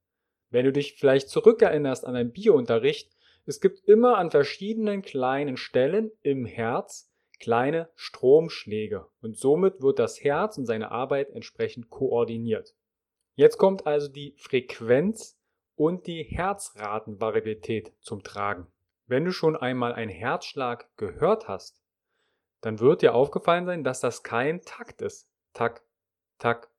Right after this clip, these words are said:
tak, tak, sondern ja bum, bum, bum, bum,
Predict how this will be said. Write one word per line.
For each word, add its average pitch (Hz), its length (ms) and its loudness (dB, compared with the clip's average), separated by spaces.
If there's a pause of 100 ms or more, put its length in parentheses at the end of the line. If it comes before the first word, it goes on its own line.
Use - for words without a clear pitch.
(420)
tak, - 320 -10 (440)
tak, - 280 -4 (400)
sondern 151 380 2
ja 147 180 0 (320)
bum, 101 200 -6
bum, 95 240 -8 (520)
bum, 107 240 -4
bum, 95 260 -4